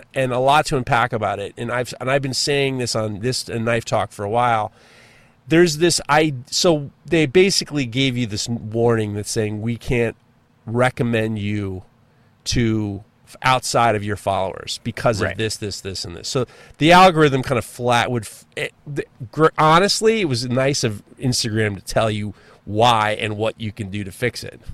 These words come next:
Speaker 1: That's number one.
Speaker 2: Sure.
Speaker 1: But number two is there was this mass freak out saying that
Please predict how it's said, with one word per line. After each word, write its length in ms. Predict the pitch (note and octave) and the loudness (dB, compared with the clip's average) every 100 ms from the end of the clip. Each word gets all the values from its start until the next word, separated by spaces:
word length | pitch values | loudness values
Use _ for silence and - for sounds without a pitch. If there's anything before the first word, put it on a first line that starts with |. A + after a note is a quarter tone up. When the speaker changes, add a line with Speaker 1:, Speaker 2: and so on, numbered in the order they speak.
| - | -4
Speaker 1:
That's 220 | A#2+ B2 | -4 -2
number 180 | A2 F#2+ | -6 -8
one. 300 | F2+ F#2+ - _ - | -10 -12 -14 _ -6
Speaker 2:
Sure. 240 | - C3+ - _ - A#2 A2 | 0 0 0 _ -20 -18 -2
Speaker 1:
But 240 | C#3+ C#3+ - _ _ _ - | 4 4 2 _ _ _ -2
number 220 | E3 D3+ | 0 0
two 380 | - A#3+ A#3+ G3 | 0 2 4 6
is 480 | B2 A#2 - - - - | 4 2 -4 -6 -12 -4
there 160 | C#3 D3 | 2 2
was 180 | C3+ G#2+ | 2 -2
this 240 | A#2+ - | -4 -2
mass 880 | A#2 C3 C#3 D3 D3 - - - - _ _ _ _ _ _ - - _ _ - | 0 2 4 2 2 -2 -4 -6 -12 _ _ _ _ _ _ -14 -14 _ _ -20
freak 420 | - D3 F3 E3+ | -10 -2 -2 0
out 300 | F#2 - - _ _ _ _ _ - | -6 -6 -14 _ _ _ _ _ -10
saying 480 | - - C#3 C3+ C3 | -2 2 4 4 2
that 160 | A#2+ | -2